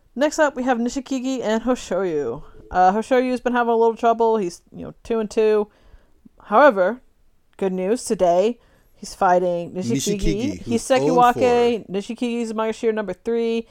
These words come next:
Speaker 1: He's oh and four. He's clearly having trouble fighting up this high.
Speaker 2: Yeah, this is clearly too high for him right now.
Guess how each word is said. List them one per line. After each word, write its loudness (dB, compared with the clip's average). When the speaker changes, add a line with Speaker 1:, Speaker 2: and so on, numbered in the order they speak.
Speaker 1:
He's -16
oh 4
and -4
four. 0
He's -12
clearly -4
having -6
trouble -10
fighting -6
up -14
this -14
high. -6
Speaker 2:
Yeah, 0
this -6
is -8
clearly -2
too -6
high 0
for -6
him -4
right -2
now. -2